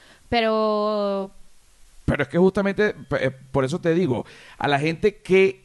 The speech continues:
Speaker 2: le tiene como vocación, como,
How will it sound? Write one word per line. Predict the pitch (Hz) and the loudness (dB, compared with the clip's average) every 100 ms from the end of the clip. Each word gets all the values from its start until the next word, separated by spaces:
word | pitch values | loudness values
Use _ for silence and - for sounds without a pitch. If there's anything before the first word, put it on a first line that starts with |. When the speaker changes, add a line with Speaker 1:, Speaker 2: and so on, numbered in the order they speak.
| - | -10
Speaker 2:
le | 156 151 147 151 156 151 147 147 147 135 | -2 0 0 0 0 -2 -2 -2 -4 -4
tiene | 156 170 190 | -4 -4 -4
como | 202 170 143 | -2 0 4
vocación, | 139 127 127 117 - 180 196 170 127 131 156 - - - - - | 4 2 -4 -6 -4 2 6 6 2 -4 -12 -20 -20 -20 -20 -4
como, | 127 127 131 127 123 123 117 117 104 | 0 2 2 2 2 0 -2 -6 -12